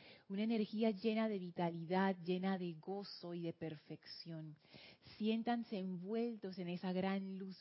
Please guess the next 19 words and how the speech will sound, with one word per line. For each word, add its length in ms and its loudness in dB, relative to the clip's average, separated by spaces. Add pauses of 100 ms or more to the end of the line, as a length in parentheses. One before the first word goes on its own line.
blanca 560 4
cristalina 880 -4 (760)
en 200 6
dirección 680 2
ascendente. 1400 -2 (1040)
Y 100 0
vamos 280 2
a 60 0
utilizar 800 0
nuestra 240 -4
respiración 960 -4 (300)
para 340 8
atraer 520 8
esa 180 2
energía 600 2
dentro 500 2
de 140 0
nuestros 580 -4
vehículos. 680 -4